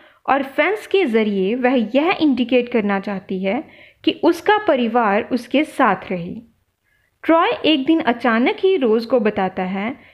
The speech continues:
कि वह किसी दूसरी औरत के बच्चे का पिता बनने वाला है। रोज इस न्यूज़ को सुनकर हैरान परेशान हो जाती है। उसे इस बात पर यकीन ही नहीं आता कि उसका पति उससे धोखा कर रहा था।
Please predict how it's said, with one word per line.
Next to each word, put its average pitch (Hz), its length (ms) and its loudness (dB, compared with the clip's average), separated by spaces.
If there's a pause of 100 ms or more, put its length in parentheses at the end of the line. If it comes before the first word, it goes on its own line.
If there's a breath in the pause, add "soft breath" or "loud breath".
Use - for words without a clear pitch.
(140 soft breath)
कि 285 140 4
वह 302 240 0
किसी 381 340 0
दूसरी 262 440 -2
औरत 208 420 0
के 240 100 2
बच्चे 196 340 -4
का 208 160 -4
पिता 214 320 0
बनने 180 360 -2
वाला 170 300 -8
है। 175 220 -14 (760)
रोज 339 340 4
इस - 240 2
न्यूज़ 285 300 4
को 339 140 4
सुनकर 240 420 2
हैरान 220 460 2
परेशान 220 520 0
हो 214 160 -2
जाती 185 420 -6
है। 196 240 -4 (640 soft breath)
उसे 320 260 4
इस - 220 0
बात 240 400 2
पर 359 100 2
यकीन 262 480 2
ही 349 160 2
नहीं 240 300 2
आता 196 400 -2 (320 loud breath)
कि - 100 -4
उसका 320 380 0
पति 240 460 -2
उससे 262 300 -2
धोखा 269 400 0
कर 226 220 0
रहा 180 240 -6
था। 185 200 -12